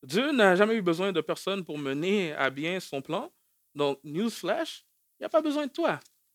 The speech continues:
Si tu fais pas l'affaire, il y en a un autre qui va faire l'affaire. Hein ? Si Dieu avait un besoin là, ok, qui pouvait être comblé, ça, ça veut dire qu'il aurait pu être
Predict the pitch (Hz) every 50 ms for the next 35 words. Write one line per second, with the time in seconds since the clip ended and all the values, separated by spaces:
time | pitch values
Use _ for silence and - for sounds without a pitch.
0 | _ _ _ _ _ _ _ _ _ _ _ _ _ _ _ _ _ _ _ _
1 | _ _ _ _ - - - 226 - - - - 220 208 - 208 220 208 214 -
2 | - 262 247 247 254 - 214 196 220 220 214 220 220 214 220 180 170 - - 139
3 | 139 - - 143 147 123 117 - - 110 104 _ _ _ _ _ _ _ - _
4 | _ _ _ _ _ _ - 165 180 180 185 - _ _ _ _ _ _ _ _
5 | _ _ _ _ _ _ _ _ _ - - 339 392 208 147 190 294 339 320 208
6 | 185 170 202 226 202 170 156 135 131 156 156 147 139 131 117 135 151 175 196 175
7 | 147 131 120 120 113 107 - - 139 147 160 156 - 143 - - 143 131 135 156
8 | 156 143 143 - - 135 123 120 123 135 160 185 - 359 320 - 262 180 151 143
9 | 156 185 220 226 - 170 151 139 135 135 - - 202 170 147 - -